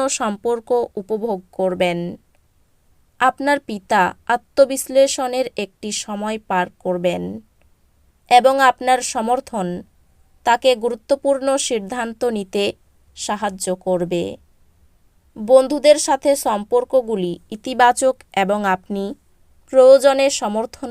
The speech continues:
পেতে পারেন। আপনার রুটিনে আরও বেশি চলাচল অন্তর্ভুক্ত করুন যাতে সার্বিক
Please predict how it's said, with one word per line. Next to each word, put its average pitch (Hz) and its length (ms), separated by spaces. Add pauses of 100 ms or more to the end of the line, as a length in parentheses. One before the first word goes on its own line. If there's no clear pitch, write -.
পেতে 185 320
পারেন। 175 420 (1120)
আপনার 269 420
রুটিনে 254 500
আরও 226 240
বেশি 233 380
চলাচল 208 580 (200)
অন্তর্ভুক্ত 220 680
করুন 202 380
যাতে 196 380 (800)
সার্বিক 254 500